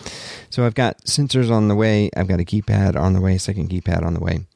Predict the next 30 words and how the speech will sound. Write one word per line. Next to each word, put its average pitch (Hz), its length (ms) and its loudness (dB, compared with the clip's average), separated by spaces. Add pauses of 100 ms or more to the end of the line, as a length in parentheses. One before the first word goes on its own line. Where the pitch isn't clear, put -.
(360)
And 92 200 -4
then 98 180 2
we're 95 100 0
gonna 95 120 2
go 90 160 2
into 87 260 -2
training 92 580 0
mode. - 380 -6
I've 90 120 -2
already 95 160 -2
pulled 98 300 -2
off 92 400 0
my 82 160 -2
SmartThings 107 960 0 (520)
sensors. 160 640 0
Those 98 280 0
are - 120 -2
gonna 92 200 2
go 82 360 -2 (120)
straight - 360 -4
to - 80 -8
eBay, 135 320 0 (840)
and 95 260 0
I'm 87 120 0
not 87 140 0
gonna 92 140 0
mess 90 220 0
with 87 120 -6
those 90 200 0
anymore. 87 500 0